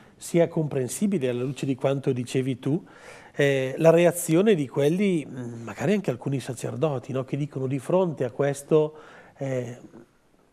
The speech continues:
slavarsi sempre di più anche dell'esperienza religiosa, dobbiamo smetterla con un cristianesimo", eh, dicevo anche ai genitori che, dei sacramenti che ho incontrato nei giorni scorsi,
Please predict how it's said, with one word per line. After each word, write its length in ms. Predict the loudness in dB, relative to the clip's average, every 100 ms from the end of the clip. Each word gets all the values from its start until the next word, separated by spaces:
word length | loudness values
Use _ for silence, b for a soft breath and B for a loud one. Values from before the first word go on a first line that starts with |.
| _ _ _ _ _
slavarsi 880 | -2 2 4 2 2 0 0 -2 -6
sempre 340 | -4 -4 -2
di 100 | -4
più 200 | -4 -2 -2
anche 260 | -2 -4
dell'esperienza 720 | -4 -6 -6 -4 -2 -4 -4
religiosa, 760 | -4 -2 0 0 0 0 -2 -2 B B B B
dobbiamo 380 | 2 6 6 6
smetterla 680 | 4 2 2 0 2 2 2
con 280 | 0 0
un 140 | 0 -2
cristianesimo", 1000 | -4 -4 -2 0 0 -2 -2 0 0 -2 B
eh, 80 | -14
dicevo 380 | -12 -10 -10 -8
anche 320 | -10 -8 -8 -8 B B
ai 160 | -2 -2
genitori 640 | 0 -2 -2 -2 -2 -2 -6 B B
che, 240 | -2 -2
dei 140 | -2 -6
sacramenti 580 | -6 -6 -4 -2 -4
che 80 | -6
ho 40 | -6
incontrato 400 | -6 -4 -4 -2
nei 100 | -2
giorni 240 | -2 -4
scorsi, 440 | -2 -4 -2 -4